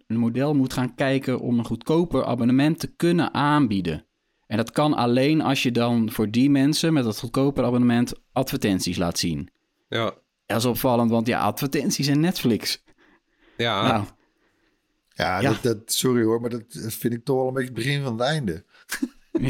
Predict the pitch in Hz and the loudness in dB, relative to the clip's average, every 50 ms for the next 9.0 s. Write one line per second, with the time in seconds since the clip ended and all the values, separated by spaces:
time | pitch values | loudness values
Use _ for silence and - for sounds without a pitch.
0 | - 131 131 - 107 107 113 123 117 - 139 123 123 113 117 143 147 147 139 - | 2 2 2 2 2 0 0 -2 -2 -2 0 0 0 0 0 2 2 2 2 2
1 | - 120 143 170 196 - - 147 139 127 - - 139 127 123 120 117 - 131 120 | 2 2 2 2 2 2 2 2 2 2 2 2 2 2 2 2 2 2 2 4
2 | 117 123 120 117 - - 117 113 113 - 117 117 120 110 - _ _ _ _ - | 4 4 2 0 0 -2 -2 0 0 0 -2 0 -2 -4 -6 _ _ _ _ -6
3 | 117 120 117 104 127 131 123 117 117 120 117 117 139 165 202 185 151 120 107 110 | -4 -2 0 2 2 2 2 2 2 0 0 2 2 4 4 4 4 4 4 4
4 | 120 139 160 143 117 98 92 104 120 139 143 131 147 147 123 - - - 120 117 | 4 4 2 2 0 0 2 4 4 6 4 4 4 0 -2 -2 -2 -2 -2 0
5 | - 127 117 123 120 117 120 117 120 - 120 - 123 120 - - 123 117 123 117 | 2 2 2 2 2 2 2 2 2 0 0 0 -2 -2 -2 -2 -6 -6 -6 -4
6 | - 160 165 - 113 113 113 110 107 - 131 120 120 - - - 127 127 123 113 | -2 -2 -2 0 0 0 0 0 -2 -2 -4 -4 -4 -4 -6 -4 -4 -4 -4 -6
7 | - 117 113 127 156 165 143 120 110 120 143 - 135 113 113 113 117 123 120 123 | -6 -2 0 0 2 2 2 2 0 -2 -2 -4 -6 -6 -2 0 0 0 2 2
8 | 117 123 147 - - 135 127 120 113 113 110 104 110 113 117 135 160 - - | 0 0 0 -2 -2 -2 -2 -2 0 0 0 2 2 2 2 2 0 -2 -4